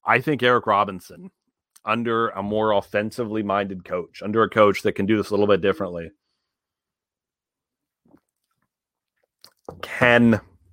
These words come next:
I don't think he can be a-, I'm not, I'm not saying he's gonna be a-, he would be as good as Josh Anderson, but I think he has a role to play that's somewhat similar. Fast power forward that can score.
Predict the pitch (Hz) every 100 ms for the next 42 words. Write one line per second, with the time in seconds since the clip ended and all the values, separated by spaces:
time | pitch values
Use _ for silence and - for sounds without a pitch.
0 | _ _ _ _ _ _ - - - -
1 | - 135 165 143 120 135 113 110 - 110
2 | 110 139 151 127 131 151 131 131 110 110
3 | 95 113 - 117 123 107 101 98 110 123
4 | 120 107 131 117 135 143 135 170 165 -
5 | _ _ _ _ _ _ _ _ - 107
6 | 113 123 120 107 101 107 113 95 98 87
7 | - 104 98 - 95 80 78 - _ -
8 | _ _ _ _ _ _ _ - 107 120
9 | - 117 117 113 113 110 107 98 - 101
10 | - 87 -